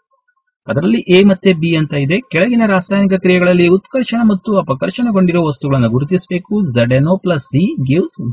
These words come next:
Z N plus C O ಅಂತ ಕೊಟ್ಟಿದ್ದಾರೆ. ಇದರಲ್ಲಿ ಅಪಕರ್ಷಣಗೊಂಡಿರುವಂತಹ ವಸ್ತು Z N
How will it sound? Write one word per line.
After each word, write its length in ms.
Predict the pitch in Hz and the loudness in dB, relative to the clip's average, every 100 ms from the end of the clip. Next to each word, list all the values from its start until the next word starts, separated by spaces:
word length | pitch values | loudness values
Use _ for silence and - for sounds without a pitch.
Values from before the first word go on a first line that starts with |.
| 113 | -4
Z 180 | 131 220 | 0 0
N 40 | 214 | 0
plus 180 | 156 185 - | -2 -4 -2
C 140 | 131 165 | 0 0
O 80 | 147 | -2
ಅಂತ 160 | 135 123 | -2 -2
ಕೊಟ್ಟಿದ್ದಾರೆ. 420 | - 113 113 131 285 _ _ _ _ _ _ _ - | -4 -4 0 0 -2 _ _ _ _ _ _ _ -2
ಇದರಲ್ಲಿ 340 | 120 175 196 | 2 4 4
ಅಪಕರ್ಷಣಗೊಂಡಿರುವಂತಹ 1040 | 190 214 226 214 226 214 190 185 185 175 160 | 2 0 -2 0 2 4 4 4 2 0 -4
ವಸ್ತು 260 | 151 165 160 113 | -6 -2 0 2
Z 260 | 139 | 2
N 40 | 170 | 2